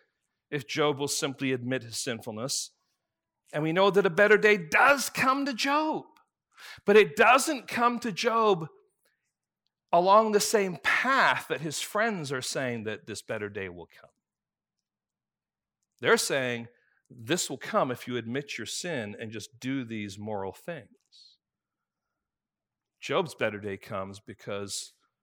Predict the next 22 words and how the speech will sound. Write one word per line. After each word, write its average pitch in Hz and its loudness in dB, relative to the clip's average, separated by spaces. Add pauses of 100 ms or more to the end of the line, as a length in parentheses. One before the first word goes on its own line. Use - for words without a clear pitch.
(840)
of 117 -10
something 127 -6
he 147 -8
doesn't 110 -10
deserve. 175 -8
Hear 202 -6
this. - -10 (880)
Job 147 -2
doesn't 143 -4
deserve 143 -4
the 127 -12
suffering 117 -6
he's 110 -12
experiencing, 95 -14
although 92 -12
his 90 -14
friends 98 -14
might 95 -14
think 87 -20
that 80 -20
he 95 -18
does. - -20